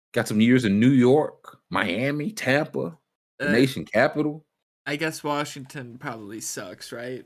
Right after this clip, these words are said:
Speaker 2: But hey.
Speaker 1: No, that's, I love Washington.
Speaker 2: Oh,
Speaker 1: I
Speaker 2: is
Speaker 1: like
Speaker 2: it nice
Speaker 1: Washington.
Speaker 2: there? Oh.
Speaker 1: I, yeah, I'm big, it gets too cold there for me, but I love Washington.
Speaker 2: Okay, cool.
Speaker 1: Yeah, so I, it fits at a,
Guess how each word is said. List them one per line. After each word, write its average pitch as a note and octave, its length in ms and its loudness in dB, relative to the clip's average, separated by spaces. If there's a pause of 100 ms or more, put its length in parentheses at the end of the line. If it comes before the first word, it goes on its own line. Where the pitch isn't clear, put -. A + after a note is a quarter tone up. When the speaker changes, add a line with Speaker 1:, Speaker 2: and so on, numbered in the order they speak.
(120)
Speaker 2:
But F#2+ 340 -14 (160)
hey. A#2 280 -10
Speaker 1:
No, G3 260 2
that's, - 160 6
I - 120 2
love A#2+ 200 6
Washington. D#2+ 520 -2 (260)
Speaker 2:
Oh, F3+ 160 2
Speaker 1:
I A2+ 60 2
Speaker 2:
is A2 80 6
Speaker 1:
like D3 120 6
Speaker 2:
it F3+ 60 -6
nice G#3 340 -2
Speaker 1:
Washington. B3 300 -6
Speaker 2:
there? D#3 180 -10
Oh. - 80 -20
Speaker 1:
I, A2+ 540 4
yeah, E2+ 260 4
I'm B2 180 -4
big, B2+ 260 -2
it A2 80 -2
gets B2 160 -4 (120)
too C#3+ 140 -2
cold C#3+ 320 2
there F2+ 140 -2
for F2+ 80 -14
me, F2 140 -8
but D#2 120 -6
I A2 60 2
love G2+ 240 0
Washington. D2 420 -12
Speaker 2:
Okay, C#4+ 260 -6 (320)
cool. - 280 -12 (640)
Speaker 1:
Yeah, B2 160 2
so A2 160 2
I, G3 180 0
it - 260 -4
fits C#4 220 -6
at C4 180 0
a, A3+ 400 -2